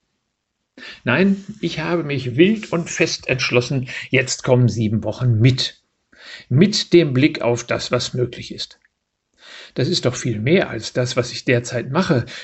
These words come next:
in meiner Vergnatztheit. Ich will meine Grenzen erweitern, ermutigt durch die grenzenlose Freude derer,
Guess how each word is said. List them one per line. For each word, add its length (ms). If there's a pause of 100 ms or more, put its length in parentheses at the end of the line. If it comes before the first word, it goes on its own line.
in 140
meiner 280
Vergnatztheit. 1080 (1040)
Ich 160
will 100
meine 260
Grenzen 500
erweitern, 520 (300)
ermutigt 580
durch 160
die 160
grenzenlose 960
Freude 460
derer, 440